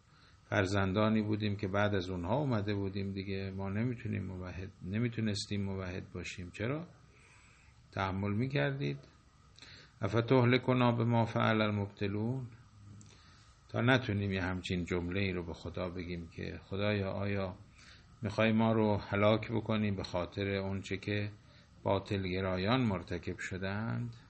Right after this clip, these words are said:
نه، شما انسان ها هر کدوم یک موجود دارای فطرت پاک الهی هستید،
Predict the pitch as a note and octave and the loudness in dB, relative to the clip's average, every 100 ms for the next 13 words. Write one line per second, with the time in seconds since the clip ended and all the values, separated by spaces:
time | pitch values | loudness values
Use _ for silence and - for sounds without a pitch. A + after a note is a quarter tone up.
0 | - - - E2+ F#2 B2+ F2 D2+ - F#2 | -20 -20 -18 -8 -2 0 -2 -6 -8 -6
1 | G2 A#2 A2+ F2 E2+ F2 F2 F2 A2 F#2 | -4 -2 -2 -4 -6 -6 -6 -6 -6 -2
2 | G#2+ A#2 B2+ - - G#2 G2+ A#2+ C#3+ C#3 | 2 2 0 -12 -4 -2 2 2 4 0
3 | C3+ - - - - - - - A#2 A#2 | -4 -12 -20 -20 -20 -20 -20 -6 -4 -4
4 | G#2+ G2 F#2 E2+ F2+ A2 B2 B2+ B2 A#2 | -2 -2 -2 -4 -2 -2 0 0 0 -2
5 | G2 E2+ D#2 E2+ G#2+ A#2 A2+ A2+ - E2+ | -2 -2 -2 -2 -2 -2 -2 -4 -6 -10
6 | - F#2 F#2 - A#2 A#2 A#2 - F#2+ G#2+ | -8 -6 -6 -2 0 0 -2 -4 -4 -4
7 | A2+ - B2 A#2+ F2+ F2 E2 D#2+ C3+ D3+ | -6 -2 0 0 -4 -4 -6 -6 -4 -2
8 | F#2+ F2 - - D#2+ D2 | -2 -4 -8 -8 -10 -10